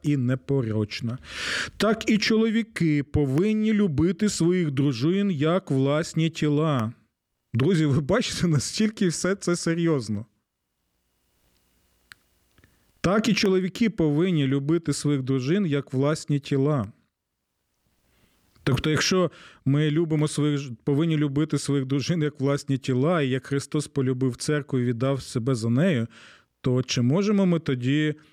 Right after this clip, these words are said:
м, зраджувати своїм дружинам? Так? Чи може тоді чоловік зрадити дружини?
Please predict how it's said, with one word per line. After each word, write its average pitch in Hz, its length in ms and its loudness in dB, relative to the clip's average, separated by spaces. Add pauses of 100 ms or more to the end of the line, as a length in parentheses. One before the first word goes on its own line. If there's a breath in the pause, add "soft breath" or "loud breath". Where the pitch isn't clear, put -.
(520 soft breath)
м, 117 520 2 (100)
зраджувати 120 920 -2 (180)
своїм 113 360 -2
дружинам? 104 560 -4 (320)
Так? 156 400 -2 (200)
Чи - 120 -2
може 170 260 2
тоді 135 240 -6
чоловік 123 640 -2 (720)
зрадити 123 560 0
дружини? 113 560 0